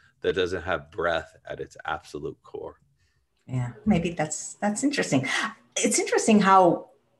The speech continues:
Speaker 2: breathing less can actually help us absorb more oxygen.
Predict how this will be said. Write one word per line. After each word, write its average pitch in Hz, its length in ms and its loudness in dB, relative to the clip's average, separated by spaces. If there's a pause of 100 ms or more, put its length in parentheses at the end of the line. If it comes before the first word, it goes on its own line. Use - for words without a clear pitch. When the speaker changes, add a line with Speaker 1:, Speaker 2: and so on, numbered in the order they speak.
(220)
Speaker 2:
breathing 208 580 2
less 202 300 2
can 165 160 -2
actually - 280 -2
help 160 180 0
us 147 160 -2
absorb 151 360 -4
more 143 220 -2
oxygen. - 540 -6